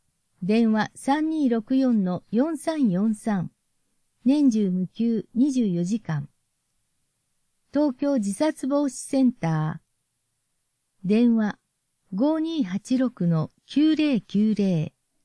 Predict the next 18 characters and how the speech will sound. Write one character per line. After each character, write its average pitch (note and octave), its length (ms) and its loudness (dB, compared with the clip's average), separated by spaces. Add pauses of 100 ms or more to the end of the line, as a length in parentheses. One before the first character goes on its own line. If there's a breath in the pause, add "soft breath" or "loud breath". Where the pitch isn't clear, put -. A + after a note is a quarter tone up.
(460)
年 C4+ 240 4
中 A3 200 2
無 F#3+ 180 0
休、 G#3 420 0 (520)
午 D#4+ 160 0
後 C#4 100 2
八 A3 320 -2
時 C4+ 120 -2
か E3 160 -2
ら E3 240 -2 (280)
翌 G#3+ 480 -2 (160)
午 C#4+ 180 0
前 C#4 180 0
二 G3 280 2
時 G3 140 -2
三 G#3+ 260 0
十 A#3 160 -2 (120)
分。 D#3 260 -4